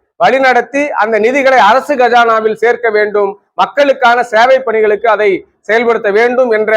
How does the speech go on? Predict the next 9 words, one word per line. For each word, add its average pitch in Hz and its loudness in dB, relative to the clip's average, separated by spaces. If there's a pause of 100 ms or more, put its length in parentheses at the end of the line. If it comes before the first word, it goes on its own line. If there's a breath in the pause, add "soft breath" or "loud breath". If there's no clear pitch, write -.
(200)
அடிப்படையிலான 226 0 (600)
முன்மொழிவுகளை 240 0 (120)
எங்களுடைய 220 0 (140)
மாநில 233 0 (100)
செயற்குழு 214 -2 (400)
தமிழக 240 2
அரசுக்கு 202 -8 (120)
கொடுக்க 208 -2 (120)
விரும்புது. 208 -2